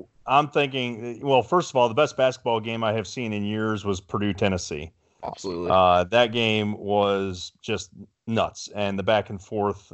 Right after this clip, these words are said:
Speaker 1: uh, and actually, quite frankly, they should have beat Virginia. Uh, and that's why I don't think Virginia is gonna go any, anywhere in this tournament. I've got, uh, Michigan State and Auburn. I don't even have con-, uh, I don't even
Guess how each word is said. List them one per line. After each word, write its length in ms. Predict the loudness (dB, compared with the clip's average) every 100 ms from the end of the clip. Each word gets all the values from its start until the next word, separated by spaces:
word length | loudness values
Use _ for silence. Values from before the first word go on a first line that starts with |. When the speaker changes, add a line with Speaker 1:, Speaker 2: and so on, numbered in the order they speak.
| -2
Speaker 1:
uh, 320 | 0 0 -2 -8 _ _
and 140 | 2 6
actually, 500 | 6 4 -2 -2 -2
quite 260 | 0 0
frankly, 400 | 0 -4 -2 -4
they 120 | -4
should 340 | -4 -4 -2 -2
have 100 | -2
beat 180 | -6 -6
Virginia. 540 | -8 -4 -4 -4 -10 -16 _ _ -4
Uh, 300 | 0 2 2
and 100 | 2
that's 240 | 2 2 2
why 160 | 2
I 60 | 2
don't 180 | 0 -2
think 180 | -4
Virginia 380 | -6 -6 -6 -4
is 120 | -4
gonna 160 | -4 -4
go 220 | -2 0
any, 140 | -2 -4 -8
anywhere 360 | -4 -2 0 -2
in 60 |
this 120 | -2 -6
tournament. 640 | -2 -2 -4 -6 -2 2
I've 160 | 2
got, 340 | 4 4 2 2
uh, 180 | 2 4
Michigan 640 | 0 -2 -4 -2 -2 -2 -8 _ _ -20
State 480 | 2 4 4 -2 _
and 300 | -6 -4 -6 0
Auburn. 480 | 2 2 0 -4 -6
I 80 | -2
don't 120 | -2
even 140 | 0
have 140 | -2 -2
con-, 180 | -8 -12 _
uh, 280 | -2 0 0
I 80 | 2
don't 140 | 2 0
even 200 | -2